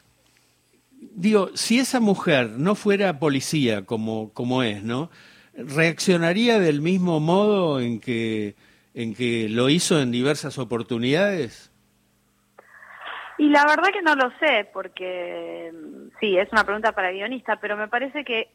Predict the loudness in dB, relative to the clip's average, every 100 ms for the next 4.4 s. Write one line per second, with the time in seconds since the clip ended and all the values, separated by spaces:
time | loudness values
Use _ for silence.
0 | -8 -4 0 0 0 -6 -14 -16 -16 -12
1 | -10 -6 -6 -6 -6 -6 -6 -10 _ _
2 | _ _ _ -16 -14 -10 -10 -10 -10 -6
3 | -4 -2 -4 0 0 0 -2 -2 0 0
4 | -2 -6 -6 -8